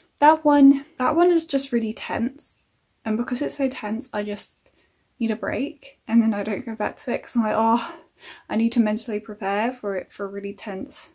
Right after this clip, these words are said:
moment." But I will finish it. I'm gonna finish two books today. It's gonna be a new record. <laughs> Again, I'm, I'm getting really camera shy. My neighbours are constantly out in their gardens.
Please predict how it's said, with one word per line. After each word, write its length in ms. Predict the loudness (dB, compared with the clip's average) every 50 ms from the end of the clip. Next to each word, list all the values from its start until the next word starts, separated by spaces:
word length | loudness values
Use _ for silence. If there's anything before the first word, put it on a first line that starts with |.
| _ -10
moment." 480 | -8 -6 -4 -2 0 0 0 0 -4 _ _ -10
But 100 | -6 -4
I 120 | -2 -2
will 100 | -2 -4
finish 300 | -4 -6 -8 -8 -8 -10
it. 100 | -10 -8
I'm 140 | -6 -6 -6
gonna 100 | -6 -6
finish 240 | -8 -10 -10 -10 -10
two 220 | -6 -4 -4 -4
books 300 | -4 -4 -6 -8 -12 -16
today. 360 | -14 -10 -8 -8 -6 -8 -8 -10
It's 160 | -14 _ _
gonna 240 | -8 -6 -6 -6 -6
be 160 | -6 -6 -4
a 60 | -4
new 180 | -2 -4 -4 -4
record. 520 | -6 -6 -8 -10 -12 -10 -10 -10 -6 0 2 2 2 2
<laughs> 180 | 0 -6 -8
Again, 260 | -6 -2 0 0 0
I'm, 220 | 0 -2 -4 -4 -4
I'm 260 | -4 -6 -6 -6 -6
getting 240 | -6 -6 -6 -6 -8
really 200 | -8 -10 -10 -12
camera 320 | -10 -8 -6 -6 -6 -6
shy. 560 | -6 -6 -6 -6 -4 -4 -4 -4 -6 -8 -8 -6
My 100 | -2 0
neighbours 340 | 0 2 2 0 0 -2 -4
are 180 | -4 -6 -6 -10 _ _ _ -18
constantly 580 | -10 -6 -6 -4 -4 -6 -8 -8 -10 -8 -6 -6
out 140 | -6 -6
in 80 | -6 -8
their 140 | -8 -8 -6
gardens. 600 | -6 -4 -4 -4 -4 -6 -6 -6 -6 -10 -12